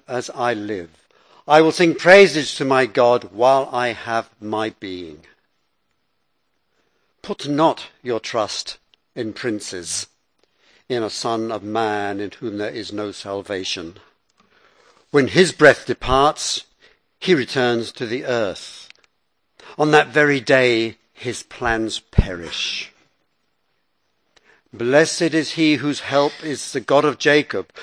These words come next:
whose hope is in the Lord his God, who made heaven and earth, the sea and all that is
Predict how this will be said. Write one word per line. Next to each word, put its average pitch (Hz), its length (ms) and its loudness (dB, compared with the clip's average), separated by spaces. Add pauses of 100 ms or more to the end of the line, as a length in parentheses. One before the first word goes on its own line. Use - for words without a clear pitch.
(140)
whose 147 260 -6
hope 151 420 -2
is 127 160 -4
in 135 260 -2
the 135 120 -2
Lord 143 540 0 (140)
his 151 280 -2
God, 87 360 -8 (260)
who 123 120 -6
made 117 480 -2 (120)
heaven 123 480 -4 (120)
and 117 220 -8
earth, 117 540 -4 (500)
the 117 120 -14
sea 117 680 -4
and 110 260 -10
all 127 480 -4
that 113 220 -6
is 104 200 -10